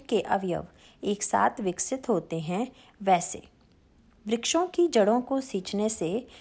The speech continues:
उनके सभी भागों को पानी मिलता है, वैसे ही भगवान के नाम स्मरण को यदि हम नहीं भूलेंगे तो सभी बातें ठीक ठाक होंगी।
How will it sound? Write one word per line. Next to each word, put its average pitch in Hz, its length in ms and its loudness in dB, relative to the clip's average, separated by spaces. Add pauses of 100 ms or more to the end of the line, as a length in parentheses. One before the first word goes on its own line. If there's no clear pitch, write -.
(120)
उनके 254 360 0
सभी 262 480 2
भागों 190 420 0
को - 180 2
पानी 175 360 -2
मिलता 160 360 -4
है, 160 240 -4 (560)
वैसे 202 300 2
ही 247 320 -4 (340)
भगवान 220 420 2
के 302 220 2
नाम 226 280 2
स्मरण 190 460 -2
को 196 320 -2 (280)
यदि 214 260 2
हम 208 180 -2
नहीं 190 380 0
भूलेंगे 196 680 0 (320)
तो 254 60 2
सभी 247 460 2
बातें 165 480 0 (300)
ठीक 302 320 -2
ठाक 208 300 2 (120)
होंगी। 160 300 -6